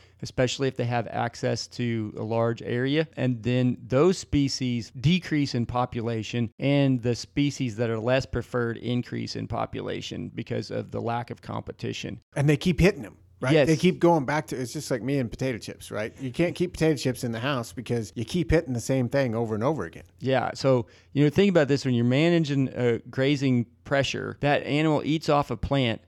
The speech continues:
Speaker 1: The regrowth on that plant is much higher quality than the other plants that were not grazed off. So what that animal wants to do is go right back to that same plant and graze it off again because the quality is much higher.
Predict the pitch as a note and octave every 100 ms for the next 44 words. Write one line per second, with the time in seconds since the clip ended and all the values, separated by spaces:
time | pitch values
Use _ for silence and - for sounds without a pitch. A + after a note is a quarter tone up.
0 | _ A#2 B2 A3+ A#3+ D#3 B2+ B2 A#2 -
1 | - B2 B2 - A2+ G#2+ A#2+ D#3 - D#3
2 | D#3 C3+ - C#3 C#3+ C#3 A#2 A2 A2+ B2
3 | B2 A#2+ A2 F#3 F#3 C3+ B2+ - G2 A2
4 | A#2+ A#2 A#2+ A2+ G2+ A2 D#2 - - C3+
5 | B2+ B2 A#2+ A2 A#2+ B2 C#3+ C#3 C3 B2+
6 | - B2 D#3 A#2+ A#2 F#2+ G#2+ C3 B2 C3
7 | B2 - A#2 - - A#2+ A2+ - D3 C#3+
8 | A#2 A#2+ G2+ A#2+ A#2+ A2+ A2+ A2 G#2 G2+
9 | C#3+ C#3+ A#2 G#2+ - A2+ A2 F#2+ G#2+ -
10 | A2+ B2+ A#2+ G#2+ G2 G2 F#2+ F#2+ F2+ F2
11 | -